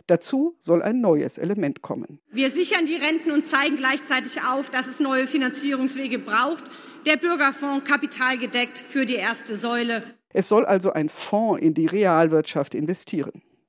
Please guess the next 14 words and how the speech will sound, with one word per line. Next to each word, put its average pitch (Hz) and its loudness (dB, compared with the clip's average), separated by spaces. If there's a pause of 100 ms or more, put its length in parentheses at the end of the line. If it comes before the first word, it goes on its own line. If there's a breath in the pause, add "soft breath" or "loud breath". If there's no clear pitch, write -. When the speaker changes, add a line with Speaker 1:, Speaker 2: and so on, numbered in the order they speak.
(140)
Speaker 1:
Aus 151 2
den 139 -2
Erträgen 185 4
sollen 160 4
geringe 196 2
Renten 196 2
gestützt 214 -2
werden. 175 6 (320 loud breath)
Außerdem 180 4
sollen 160 4
sich 151 -6
Bürger 202 6
an 160 2
dem 151 0